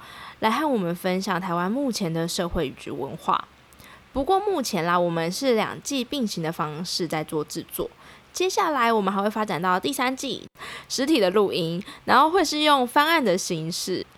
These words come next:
像是十一月二十八号，我们就将在台南的新城市进行我们的第一场 live podcast 的活动。<laughs> 我不知道为什么对这个英文超没自信。好，还没有购票的朋友们，赶快去搜寻 Seety，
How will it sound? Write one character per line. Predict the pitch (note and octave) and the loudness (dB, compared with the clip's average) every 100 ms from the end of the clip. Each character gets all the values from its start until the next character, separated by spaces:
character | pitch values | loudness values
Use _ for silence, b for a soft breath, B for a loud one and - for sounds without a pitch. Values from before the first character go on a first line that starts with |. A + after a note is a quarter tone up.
| - | -18
像 | - F#4+ F4 | 0 2 2
是 | F4 | 0
十 | D#4 G#3+ | 0 -2
一 | G#3 | 0
月 | A3+ | 2
二 | A3 | 2
十 | G#3 D#3+ | -2 -2
八 | D#3+ | -2
号， | D#3+ - F3+ | -2 2 2
我 | E3 | 2
们 | D3+ D3+ | 0 -4
就 | A3+ A#3 | 0 -2
将 | G#3 G#3+ A3+ | 0 -4 -2
在 | B3 A#3 | -2 -4
台 | - F3+ F3 G3+ | -2 -2 -2 -2
南 | A#3 G#3 G#3 | -2 0 0
的 | A3+ G3+ | 2 2
新 | F#3+ C#4+ D4 D4+ | 0 -4 -6 -6
城 | C4+ E3 D3+ | -4 -2 -2
市 | - G3 C3+ | -2 -2 -4
进 | - A#3 | -4 -4
行 | G#3 F3+ | -2 -2
我 | |
们 | D#3+ C#3+ | -2 -4
的 | |
第 | - C#4+ | -2 -2
一 | E4 | -2
场 | C#4+ E3 A2 | -2 -2 0
live | E3+ D#3+ - - | 0 0 -2 -4
podcast | E3 - G#3+ - - B B B - - B B B - | -4 -4 -6 -6 -10 B B B -20 -20 B B B -2
的 | F#3 | 0
活 | - B2 | 0 -2
动。 | - A#3 A#3+ F4+ - | 2 2 2 0 -4
<laughs> | - - - | -8 -8 0
我 | A3 | 2
不 | |
知 | B3 | 6
道 | C4 | 8
为 | D4 | 8
什 | |
么 | C4 | 6
对 | A3 A3+ | 6 6
这 | |
个 | A3+ | 4
英 | A3+ | 4
文 | A3 A#3 G3 | 4 4 2
超 | B3 | 0
没 | G#3+ F3+ | 2 0
自 | - F#3+ | -2 -6
信。 | F#3+ F#3+ A4 D#5 D#5 B4 | -6 -4 -2 -2 -4 -2
好， | B3 G3+ G3 G4 B B B | 4 6 6 0 B B B
还 | - C#4+ | 2 4
没 | E4 | 4
有 | E4+ | 4
购 | E4+ | 6
票 | G4+ G4 | 6 6
的 | |
朋 | D4 B3 | 6 6
友 | C4 A#3 | 4 4
们， | G#3 G#3 | 4 4
赶 | G#3 F3 | 4 2
快 | F#3 D4+ C4 | 2 2 2
去 | C4+ | 4
搜 | A#3+ A3 | 2 2
寻 | A3 F#3 F3 | 2 -2 -2
Seety， | - G3 G3+ G#3+ B2 | -2 -4 -2 -4 -4